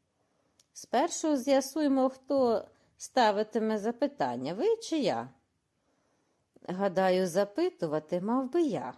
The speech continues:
усміхнувся детектив. «Мені дали зрозуміти, що ви з міс Адамс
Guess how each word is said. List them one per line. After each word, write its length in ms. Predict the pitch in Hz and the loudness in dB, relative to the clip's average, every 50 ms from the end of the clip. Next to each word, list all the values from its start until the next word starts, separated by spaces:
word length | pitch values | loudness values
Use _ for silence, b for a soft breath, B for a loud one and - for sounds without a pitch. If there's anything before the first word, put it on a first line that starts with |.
| _ _ _ | _ _ _
усміхнувся 680 | - 147 - - - 151 - - 135 - - - - 139 | -12 -10 -10 -12 -16 -16 -10 -10 -10 -10 -10 -10 -10 -8
детектив. 600 | 131 135 - - 165 - _ - 104 101 - - _ b b b b b b b b | -8 -8 -6 -8 -8 -8 _ -8 -8 -8 -8 -10 _ b b b b b b b b
«Мені 540 | 165 165 165 165 165 165 170 170 165 - - | -6 -4 -4 -2 -2 -2 -2 0 -2 -2 -4
дали 340 | - 170 175 165 160 160 170 | -4 -2 0 0 2 0 0
зрозуміти, 760 | 160 160 175 175 170 160 - 165 175 180 180 170 - - 175 | 0 0 0 0 -2 -2 -2 -4 -4 -2 -4 -4 -4 -6 -6
що 240 | 175 - - 180 175 | -6 -4 -4 -4 -2
ви 220 | 160 180 185 180 165 | 0 0 0 0 -2
з 140 | - - | -4 -6
міс 280 | 165 185 185 170 - - | -6 -6 -6 -6 -6 -4
Адамс 480 | - 185 190 190 180 180 196 - - | 0 0 0 0 0 -4 -6 -6 -10